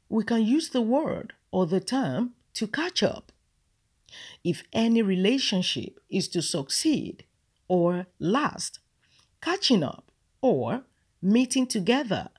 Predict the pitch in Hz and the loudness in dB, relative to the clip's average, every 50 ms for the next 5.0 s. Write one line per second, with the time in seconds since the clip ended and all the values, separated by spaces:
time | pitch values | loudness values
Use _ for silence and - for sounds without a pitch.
0 | _ _ _ _ - 220 196 - - 185 214 254 262 - - 208 220 247 311 - | _ _ _ _ -6 -4 -4 -4 -4 -4 -6 -6 -4 -2 0 0 2 2 0 -2
1 | - - - 175 208 185 - - 226 233 - - 208 202 196 - 208 240 262 - | -6 -8 -4 -2 -2 -2 -2 -2 -4 -4 -2 0 0 0 0 0 0 2 2 0
2 | - - - - - - - - _ _ _ _ _ _ _ _ _ - - - | 0 -4 -6 -4 -4 -4 -4 -6 _ _ _ _ _ _ _ _ _ -20 -20 -20
3 | - - - - _ - 156 135 131 175 185 185 - - 160 147 170 170 - 240 | -20 -20 -20 -18 _ -8 -6 -2 0 0 0 0 0 -4 -4 -4 -6 -4 -2 -2
4 | 247 170 123 120 - 185 - - _ _ - 160 151 139 220 247 277 254 - | 0 0 -2 -4 -6 -8 -10 -12 _ _ -10 -6 -2 2 2 2 2 0 -4